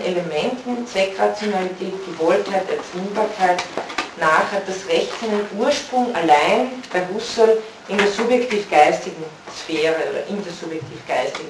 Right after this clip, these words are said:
Sphäre. Indessen fehlt es bei Husserl auch hier wieder an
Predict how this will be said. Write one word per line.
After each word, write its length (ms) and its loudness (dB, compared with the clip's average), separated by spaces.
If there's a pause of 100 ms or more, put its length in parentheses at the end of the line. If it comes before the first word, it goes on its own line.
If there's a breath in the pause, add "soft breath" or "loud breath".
Sphäre. 300 -10 (520 loud breath)
Indessen 520 2
fehlt 340 2
es 140 2
bei 120 -2 (120)
Husserl 280 -2
auch 120 -2 (100)
hier 180 4
wieder 200 4
an 60 4